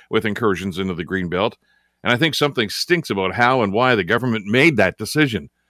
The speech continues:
But even if investigations into that shady process indicate ethical or even legal breaches,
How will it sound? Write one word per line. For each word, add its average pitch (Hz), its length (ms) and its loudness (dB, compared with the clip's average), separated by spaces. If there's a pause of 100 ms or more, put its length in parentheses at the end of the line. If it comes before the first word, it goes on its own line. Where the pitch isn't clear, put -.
(160)
But 135 480 4 (440)
even 190 240 4
if 214 120 0
investigations 131 840 2
into 165 300 2
that 87 200 2
shady 92 300 0
process 104 500 -2
indicate 110 460 0 (180)
ethical 120 380 0
or 95 240 2
even 110 320 -2
legal 143 340 4
breaches, 90 540 -8